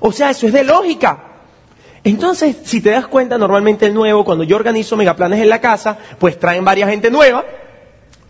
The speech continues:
Y el nuevecito que lo invita, yo vivo al lado de un centro comercial donde hay un McDonald's y muchas veces le dicen, "No, mira, vamos a ir para el McDonald's, para el centro comercial, vamos a pasar por rapidito por aquí por donde mi amigo". O sea, lo engañan, mal hecho.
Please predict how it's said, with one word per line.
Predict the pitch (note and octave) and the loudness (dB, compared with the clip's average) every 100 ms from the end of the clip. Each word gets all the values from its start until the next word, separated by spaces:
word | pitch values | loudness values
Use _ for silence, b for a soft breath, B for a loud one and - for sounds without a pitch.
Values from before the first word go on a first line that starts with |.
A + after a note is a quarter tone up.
| B B C3+ - | B B -12 0
Y | G3+ | 2
el | F#3+ | 2
nuevecito | G3 G3 F#3 G3 C#4+ | 2 0 0 -2 -2
que | D4+ | -2
lo | B3+ | -2
invita, | G3+ G#3+ G#3+ A3+ | -2 -2 -2 -2
yo | G3 | 0
vivo | G#3 A3+ | 2 2
al | |
lado | A3 A3 | 2 0
de | |
un | G#3+ | 0
centro | A3 A3 | -2 0
comercial | A3 G3+ F3 E3+ | 0 0 0 -2
donde | F#3 G3+ | 0 0
hay | |
un | G#3 | 0
McDonald's | G#3 G#3 G#3 G3+ | 0 0 0 0
y | F3 | 0
muchas | F3 G#3 | 0 2
veces | G#3 G#3 | 2 2
le | F3 | 0
dicen, | G3 | 0
"No, | B3 | -4
mira, | F4+ D4 | -2 0
vamos | C4+ | 0
a | |
ir | C4 | 0
para | C4 A#3+ | -2 -2
el | |
McDonald's, | G3+ E3 F#3 G#3+ A3+ | -2 0 0 0 0
para | F3+ | 0
el | |
centro | E3+ F#3+ | 0 -2
comercial, | G#3+ F#3 A3 A#3 | 0 0 0 0
vamos | C#4+ | -2
a | F4+ | -2
pasar | C4+ B3 | -4 0
por | C#4+ | 0
rapidito | F#3+ G3 G3+ A3 | 0 -2 -4 -2
por | A3+ | -2
aquí | F3 | -2
por | E3+ F#3+ | 0 0
donde | F3 | 2
mi | E3 | 2
amigo". | E3+ E3+ | 2 2
O | B2+ | 0
sea, | D#3+ | 0
lo | D3 | 0
engañan, | C#3+ D3+ C#3+ C3 | 0 -2 -2 -4
mal | C#3+ D#3 | -2 0
hecho. | D#3+ C#3+ - | 0 -4 -14